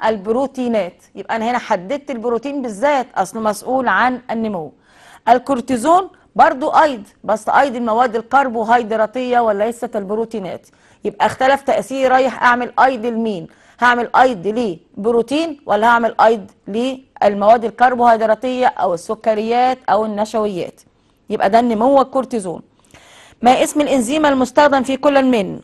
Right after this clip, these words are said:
مضاعفة قطع ال دي إن إيه آلاف المرات، وبيعمل عند درجة حرارة مرتفعة.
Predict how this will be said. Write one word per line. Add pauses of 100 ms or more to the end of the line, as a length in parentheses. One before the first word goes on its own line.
مضاعفة
قطع
ال
دي
إن
إيه
آلاف
المرات،
وبيعمل
عند
درجة
حرارة
مرتفعة.